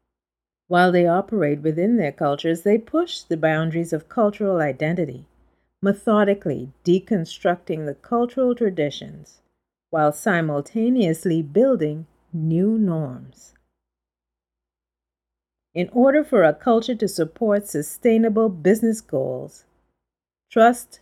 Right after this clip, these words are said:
should be a part of the equation. When trust cannot be established, this can mean removing key people.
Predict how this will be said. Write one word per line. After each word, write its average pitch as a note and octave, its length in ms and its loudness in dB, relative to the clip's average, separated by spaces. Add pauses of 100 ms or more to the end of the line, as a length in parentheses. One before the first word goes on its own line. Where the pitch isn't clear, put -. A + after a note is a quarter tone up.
should C3 240 -14
be D3 140 -2
a C3 80 -4
part A3+ 640 0
of F3+ 280 0 (140)
the E3 300 -4
equation. D3+ 800 -6 (1500)
When F3 160 -2
trust G3 460 2
cannot A3 440 2
be F3 120 4
established, E3 960 -2 (480)
this D4 140 -2
can D4 340 2
mean G3 340 4
removing G#3 600 2
key D4 240 0
people. D4 580 -4